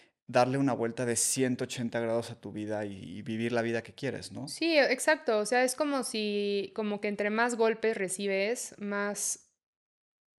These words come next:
Speaker 2: validación tiene tu vida, ¿no? O sea, como que entre más fuerte se pone el camino, entonces,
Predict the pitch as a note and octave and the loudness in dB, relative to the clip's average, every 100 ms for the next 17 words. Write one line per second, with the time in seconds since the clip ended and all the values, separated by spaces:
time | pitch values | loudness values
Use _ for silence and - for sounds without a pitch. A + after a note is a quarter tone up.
0 | _ - F#3+ A3 G#3+ G#3 G3+ - G#3+ G#3 | _ -12 0 2 4 0 0 -2 -2 0
1 | G#3+ G#3 G3 F#3+ G#3 F3+ F3+ F#3+ G3 G3 | 0 0 -4 -2 0 -2 -4 -6 -4 -2
2 | F#3+ F#3+ G3 F#3+ G3 G3+ G#3 A#3 A#3 A#3+ | -2 -2 -6 -6 -6 -4 0 0 2 0
3 | B3 A3+ F#3 G3+ G#3+ G#3 F#3 G3+ G3+ G#3 | 2 0 -2 -2 -2 -2 -2 0 0 -2
4 | G3+ G3+ G#3 G#3 | -2 -2 -2 -2